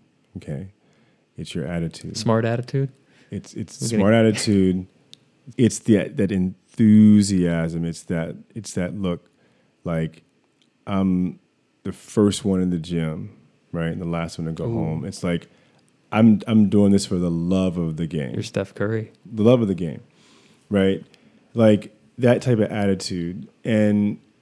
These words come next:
Speaker 1: when you have
Speaker 2: Smarter.
Speaker 1: that attitude,
Speaker 2: Smarter
Speaker 1: it
Speaker 2: attitude.
Speaker 1: then helps you with really what's probably the most challenging part of the whole equation, which is doing it every day. We're not, you know, no skipping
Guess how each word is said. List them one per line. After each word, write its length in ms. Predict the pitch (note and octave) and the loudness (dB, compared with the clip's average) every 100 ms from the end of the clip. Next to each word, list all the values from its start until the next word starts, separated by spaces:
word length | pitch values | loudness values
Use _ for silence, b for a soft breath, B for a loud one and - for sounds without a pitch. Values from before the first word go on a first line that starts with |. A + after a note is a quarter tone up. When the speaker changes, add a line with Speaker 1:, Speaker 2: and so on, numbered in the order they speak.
| _ | _
Speaker 1:
when 220 | C3 A2+ | -2 0
you 120 | A2 G2 | 2 0
have 280 | G2+ D3+ D3 | 2 4 6
Speaker 2:
Smarter. 40 | |
Speaker 1:
that 100 | B2+ | 4
attitude, 480 | A#2 A2 G#2 - G#2 | 2 0 0 -2 0
Speaker 2:
Smarter 460 | G2 G#2 G#2+ G#2 | 2 2 0 -2
Speaker 1:
it 40 | G2+ | -2
Speaker 2:
attitude. 380 | G2 G#2+ F#2 - | -2 -2 -2 2
Speaker 1:
then 640 | A#2 C3 B2 A2 A2 - _ | 4 4 4 2 0 -4 _
helps 520 | - - A#2+ A#2+ - G2+ | -20 -6 -4 -4 -6 -8
you 440 | F2+ E2 E2 F#2+ _ _ _ _ _ _ _ | -6 -6 -8 -12 _ _ _ _ _ _ _
with 260 | G#2+ G2+ - | -2 -2 -2
really 320 | F#2+ A#2+ A2+ | 0 2 2
what's 160 | F#2+ F#2 | 0 -4
probably 400 | - - A2 G#2 | -6 -6 -4 -4
the 120 | F2+ | -2
most 440 | F#2 F2 F2 - | -4 -4 -8 -12
challenging 720 | - - - A2+ B2 B2+ A2 F2 | -18 -16 -14 -8 -6 -4 -4 -8
part 240 | F#2 E2 | -8 -8
of 60 | D2+ | -8
the 100 | A#1+ | -10
whole 200 | D#2+ - - - | -12 -14 -12 -6
equation, 600 | G#2+ C3 A#2 D2+ - A#2 b b b b b b - | 0 2 2 -2 -12 -18 b b b b b b -8
which 260 | F#2+ - | -8 -6
is 140 | F2 D#2 | -8 -6
doing 360 | G2+ F2+ F2 | -2 -2 0
it 240 | E2 D#2 - _ _ | -2 -4 -8 _ _
every 600 | F2 F2+ G2 F2 E2+ D2+ D#2 | -4 0 0 -2 -8 -12 -12
day. 460 | - - F#2 G#2 - _ - | -12 -14 -14 -18 -20 _ -14
We're 140 | F#2+ | -8
not, 240 | F#2 F#2 D#2+ - - | -4 -4 -6 -12 -14
you 60 | F2 | -12
know, 140 | E2 | -10
no 240 | F2 F2+ | -10 -8
skipping 1120 | F#2 - - _ _ - G2+ G2+ - F2 F2+ | -10 -12 -18 _ _ 0 0 2 -2 -2 -4